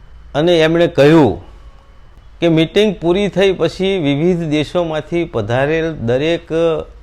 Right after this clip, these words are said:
પદાધિકારીઓ જગદીશ મિશ્રાજીને મળ્યા, એમને વંદન કર્યા. મિત્રો, વિદેશની અંદર ગાંધીજીનું આટલું માન છે. એવી જ વાત બીજી છે કે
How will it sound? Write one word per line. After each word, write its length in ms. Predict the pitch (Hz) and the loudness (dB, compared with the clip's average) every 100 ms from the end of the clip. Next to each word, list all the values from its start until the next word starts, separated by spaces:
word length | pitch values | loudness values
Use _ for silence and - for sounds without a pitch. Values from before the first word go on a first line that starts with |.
| - - | -20 -10
પદાધિકારીઓ 1200 | 107 131 139 127 143 143 131 131 135 147 143 135 - - - - - - - - - - - - | -4 0 0 -2 -6 -4 -4 -4 -4 -4 -4 -8 -16 -20 -20 -20 -20 -20 -20 -20 -20 -20 -12 -6
જગદીશ 480 | 107 113 139 123 117 | -6 -2 -4 -4 -6
મિશ્રાજીને 580 | 113 127 123 123 127 120 | -6 -2 -2 -2 -4 -4
મળ્યા, 540 | 98 104 120 131 135 - | -2 -2 0 0 -4 -8
એમને 260 | 107 123 | -6 -4
વંદન 520 | 113 90 101 120 123 120 | -4 -4 -4 -2 -2 -2
કર્યા. 340 | 120 123 107 | -2 0 -2
મિત્રો, 420 | 95 104 143 165 | -4 -6 -4 -2
વિદેશની 680 | 139 101 120 127 120 131 131 | -2 -4 -2 -4 -6 -8 -6
અંદર 500 | 123 113 117 139 147 - - - - - - | -4 -4 -2 -2 -4 -10 -20 -20 -20 -20 -16
ગાંધીજીનું 1040 | 95 95 104 95 123 143 120 110 113 139 - | -8 -4 -4 -2 0 0 -2 -4 -4 -6 -8
આટલું 480 | 98 92 117 123 85 | -10 -8 -6 -4 -6
માન 400 | 80 104 110 101 | -4 -2 -2 -4
છે. 320 | - 95 78 - - - - - - - - - - | -8 -12 -12 -16 -20 -20 -20 -20 -20 -20 -20 -20 -4
એવી 320 | 185 220 254 233 | 2 4 4 4
જ 40 | |
વાત 220 | 240 247 | 6 6
બીજી 380 | 226 226 214 233 | 4 0 0 0
છે 220 | 214 233 | 4 2
કે 400 | 233 226 226 175 | 4 4 4 2